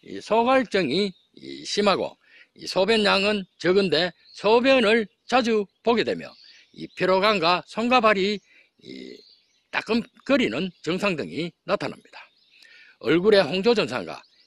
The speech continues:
입과 혀가 마르는 증상을 개선하여 당뇨병을 치료해주는 좋은 약초입니다. 이 찌떡나무 열매를 가을과 초겨울에 이 채취하여 그늘에 말려 하루에 약 십오 그램을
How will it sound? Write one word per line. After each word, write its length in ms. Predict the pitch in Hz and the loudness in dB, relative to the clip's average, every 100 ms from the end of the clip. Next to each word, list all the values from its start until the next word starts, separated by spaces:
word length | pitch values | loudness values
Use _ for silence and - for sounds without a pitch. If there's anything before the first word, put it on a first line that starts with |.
| - | -12
입과 320 | - 254 247 | -4 0 2
혀가 360 | 240 247 247 202 _ | 2 4 4 2 _
마르는 480 | - 131 185 240 254 | -4 0 2 2 2
증상을 520 | 214 220 214 135 185 190 - | 0 0 0 -2 -2 -6 -4
개선하여 500 | - 196 98 73 64 _ - - _ | -4 -2 -4 -8 -18 _ -20 -20 _
당뇨병을 840 | - 107 147 185 - 139 101 160 151 _ | -10 -6 -4 -4 -2 -4 -4 -6 -10 _
치료해주는 720 | - - 165 175 151 151 170 165 _ _ | -10 -6 -4 -4 -4 -6 -8 -10 _ _
좋은 480 | - - - 127 180 - - | -14 -14 -12 -8 -8 -8 -6
약초입니다. 500 | 131 175 - - - - _ _ _ _ _ _ _ - - _ _ _ | -4 -2 -6 -8 -20 -20 _ _ _ _ _ _ _ -20 -20 _ _ _
이 120 | 139 | -16
찌떡나무 720 | - 240 - 302 285 262 269 | -8 -2 2 4 6 4 4
열매를 500 | 156 185 226 156 190 190 | 4 4 2 2 0 -4
가을과 640 | - - 160 262 220 180 185 - | -6 0 2 4 4 2 0 -6
초겨울에 720 | - 208 277 202 135 180 190 _ _ | -8 -2 0 2 0 -2 -4 _ _
이 100 | 160 | -16
채취하여 500 | - - - 107 69 - _ | -10 -6 -2 -4 -6 -16 _
그늘에 460 | - 147 214 190 170 | -4 0 2 4 2
말려 400 | 143 190 196 - - - | 2 0 0 -4 -10 -10
하루에 360 | 135 185 156 | -2 0 2
약 140 | 143 175 - - - | 0 -2 -10 -20 -20
십오 480 | - - 220 214 233 | -14 -8 -4 0 2
그램을 420 | 254 220 98 78 | 4 2 2 -6